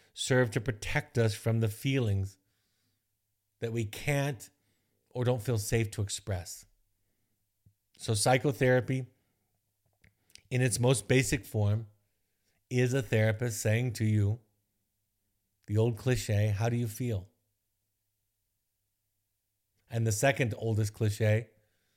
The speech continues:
or maybe the oldest cliche, is, "Tell me about your mother." Because what we're saying is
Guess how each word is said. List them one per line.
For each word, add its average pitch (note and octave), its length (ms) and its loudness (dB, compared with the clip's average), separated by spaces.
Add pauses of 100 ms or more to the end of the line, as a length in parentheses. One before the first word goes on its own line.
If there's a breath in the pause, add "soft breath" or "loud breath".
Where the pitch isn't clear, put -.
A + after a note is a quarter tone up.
(200)
or A2 100 -2
maybe G#2+ 240 4
the G2 140 4
oldest B2 320 4
cliche, G#2 400 0
is, G#2 180 2 (420 soft breath)
"Tell - 160 -4
me B2 120 0
about A2+ 260 0
your A2+ 100 -2
mother." A2+ 220 -2
Because A2 240 -2
what C3 140 -8
we're C3+ 100 -6
saying C#3+ 320 -2
is A2 160 -2